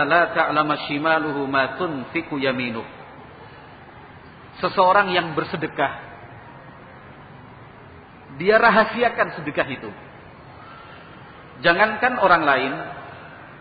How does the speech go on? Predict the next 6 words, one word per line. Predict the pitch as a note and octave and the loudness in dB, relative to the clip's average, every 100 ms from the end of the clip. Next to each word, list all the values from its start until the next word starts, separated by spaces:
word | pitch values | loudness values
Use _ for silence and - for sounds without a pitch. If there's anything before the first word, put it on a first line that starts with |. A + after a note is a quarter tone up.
| - - - - | -20 -20 -6 6
tangan | G#3+ A3 A#3+ A#3 G#3+ - | 8 8 4 2 -4 -6
kirinya | A#3+ A#3 A3+ A#3 A3+ | -4 -4 -4 -2 -2
saja | A#3+ A3 C3+ B2 A#2 - - - - - | 0 -4 -2 -6 -6 -12 -18 -20 -20 -12
itu | F3 F#3+ C#4+ | -8 -6 -6
tidak | A#3 - G3 | 0 0 -2
mengetahui | F#3+ G#3 F#3+ G3 G3+ | -6 -2 -2 -2 -6